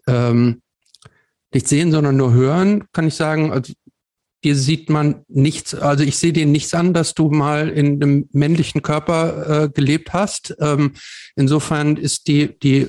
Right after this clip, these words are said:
die körperliche Transformation, kann ich sagen, perfekt gelaufen, aus, wie ich das jetzt so sehe. Aber nimm uns doch mal ein bisschen mit zu dieser Erkenntnis. Du hast vorhin schon ganz am Anfang gesagt, du hast als Jugendliche, als Kind, Jugendliche schon irgendwie gemerkt,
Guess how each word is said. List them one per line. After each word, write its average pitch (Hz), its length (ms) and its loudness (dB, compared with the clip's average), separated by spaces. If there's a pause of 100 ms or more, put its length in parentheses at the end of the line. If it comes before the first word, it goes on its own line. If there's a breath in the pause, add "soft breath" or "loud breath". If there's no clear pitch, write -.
die 127 560 0
körperliche 165 540 0
Transformation, 156 840 -2 (560)
kann 147 120 -2
ich 139 80 -4
sagen, 143 440 -2 (420)
perfekt - 320 -6
gelaufen, 185 440 0
aus, 170 160 -2 (160)
wie 170 120 0
ich - 80 -4
das - 180 -2
jetzt 160 140 -4
so 170 40 2
sehe. 165 300 2 (400 loud breath)
Aber 151 180 0
nimm 170 160 4
uns 208 140 0
doch 190 140 0
mal 185 200 2
ein 175 80 4
bisschen 170 640 0 (800)
mit 143 720 0 (680)
zu 143 240 0
dieser 131 420 2
Erkenntnis. 123 720 -2
Du 127 100 0
hast 135 180 0
vorhin 185 260 0
schon 185 180 0
ganz 185 180 -2
am 170 120 2
Anfang 180 320 0
gesagt, 165 360 -2
du 160 60 0
hast 151 140 -4
als 147 160 -4
Jugendliche, 180 720 0
als - 180 -4
Kind, 175 260 0
Jugendliche 175 540 0
schon 165 220 -2
irgendwie 160 340 0
gemerkt, 151 560 -2